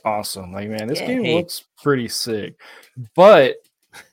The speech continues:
Speaker 1: gen-, genuine-, genuinely, the way the systems work together is just not good.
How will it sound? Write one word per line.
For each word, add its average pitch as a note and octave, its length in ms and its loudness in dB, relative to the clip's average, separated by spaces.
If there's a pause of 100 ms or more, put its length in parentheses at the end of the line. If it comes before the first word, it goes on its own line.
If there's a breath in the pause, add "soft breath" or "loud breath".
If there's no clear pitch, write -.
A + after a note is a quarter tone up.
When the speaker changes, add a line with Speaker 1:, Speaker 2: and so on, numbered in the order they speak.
(340)
Speaker 1:
gen-, D#3+ 720 0
genuine-, E3+ 680 2
genuinely, D#3 580 0
the A#2 140 -4
way E3 120 4
the F#3+ 100 0
systems D#3 600 -2
work B2 460 -4
together D3 760 -2 (1000)
is E3 220 0
just D3+ 220 0
not C3 760 0 (760)
good. C3 420 -2